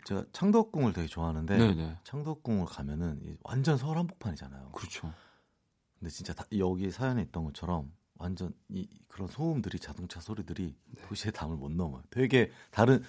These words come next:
Speaker 1: 순간이동한 것처럼
Speaker 2: 네.
Speaker 1: 타임머신을 타고 좀 다른 시공간에 와 있는, 와 있는 듯한 어떤 느낌을 주는 게, 그런 느낌을 받는 게 굉장히 좋아서 궁을 찾는 것 같아요.
Speaker 2: 어, 저는 가끔씩 주한 씨랑 얘기를 하다 보면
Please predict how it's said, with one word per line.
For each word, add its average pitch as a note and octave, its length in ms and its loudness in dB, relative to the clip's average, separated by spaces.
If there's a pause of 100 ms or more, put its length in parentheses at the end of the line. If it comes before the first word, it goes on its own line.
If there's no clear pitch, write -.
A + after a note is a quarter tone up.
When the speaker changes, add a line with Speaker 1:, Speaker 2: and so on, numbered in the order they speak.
Speaker 1:
순간이동한 A#2+ 680 8
것처럼 E2 460 -2
Speaker 2:
네. F#2+ 240 -4
Speaker 1:
타임머신을 G#2+ 500 0
타고 D2+ 400 -10 (300)
좀 D#2+ 220 -12
다른 F#2 300 -2
시공간에 A#2+ 460 -2
와 D#2+ 140 -4
있는, D#2+ 280 -6 (320)
와 E2 160 -4
있는 D2+ 320 -8
듯한 C#2 440 -14
어떤 C#2 360 -14 (440)
느낌을 E2 500 -6
주는 E2 300 -6
게, D2+ 240 -4 (460)
그런 F2 160 -12
느낌을 D#2 220 -10
받는 D#2+ 220 -8
게 E2 80 -16
굉장히 G2 220 -2
좋아서 E2+ 460 -2 (640)
궁을 D#2+ 300 -6
찾는 F#2 260 -10
것 C#2+ 60 -14
같아요. - 240 -16
Speaker 2:
어, - 120 -20
저는 G2 160 -2
가끔씩 G#2 480 -8
주한 A2+ 480 2
씨랑 - 320 -2
얘기를 E2+ 260 0
하다 G2+ 160 2
보면 F2+ 440 -2